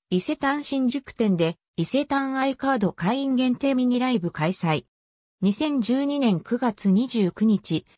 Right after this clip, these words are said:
新宿文化センターで開催された日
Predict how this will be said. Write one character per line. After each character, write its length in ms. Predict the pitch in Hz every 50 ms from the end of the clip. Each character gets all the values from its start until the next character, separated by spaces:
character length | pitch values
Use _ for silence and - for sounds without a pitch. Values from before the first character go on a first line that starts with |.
| _ -
新 300 | - - - 277 311 311
宿 260 | 302 302 - - 277
文 200 | 254 277 277 269
化 120 | - 277 254
セ 200 | - 285 277 269
ン 80 | 240
タ 200 | - - 214 196
ー 40 | 180
で 100 | 175 160
開 220 | - - 185 208
催 260 | 214 - - 208 202 196
さ 160 | - 202 185
れ 100 | 180 170
た 240 | - 165 156 - _ _ _ _ -
日 180 | 165 170 180